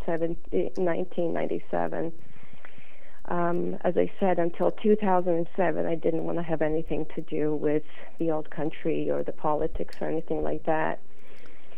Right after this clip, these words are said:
But it somehow found me, and when I connected with, with the underground scene in, uh, in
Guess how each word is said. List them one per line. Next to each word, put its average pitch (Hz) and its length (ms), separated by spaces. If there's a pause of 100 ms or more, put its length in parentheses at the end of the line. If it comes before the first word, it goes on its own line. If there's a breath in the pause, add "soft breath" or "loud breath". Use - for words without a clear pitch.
(280 soft breath)
But 180 180
it 180 160 (100)
somehow 196 420 (100)
found 180 340
me, 156 200
and 165 220
when 175 200
I 165 80
connected 214 640
with, 196 260 (160)
with 185 220
the 185 120
underground 180 600 (160)
scene 170 340
in, 165 260
uh, 160 400
in 160 280